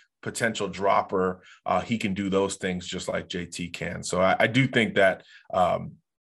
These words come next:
Abor's polish is, is similar there,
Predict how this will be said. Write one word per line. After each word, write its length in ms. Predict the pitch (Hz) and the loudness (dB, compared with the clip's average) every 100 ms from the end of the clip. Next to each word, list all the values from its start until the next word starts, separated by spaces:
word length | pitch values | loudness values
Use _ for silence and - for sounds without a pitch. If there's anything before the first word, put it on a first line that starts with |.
| _ _ - | _ _ -2
Abor's 520 | 113 98 101 98 92 | 0 4 4 2 0
polish 760 | - - 107 104 90 82 - - | -10 2 4 4 2 -6 -10 -8
is, 220 | 98 92 87 | -6 -6 -6
is 240 | 98 92 | -6 -4
similar 540 | - 117 98 90 87 | -2 -2 -2 -4 -6
there, 400 | 85 85 78 - | -6 -8 -6 -10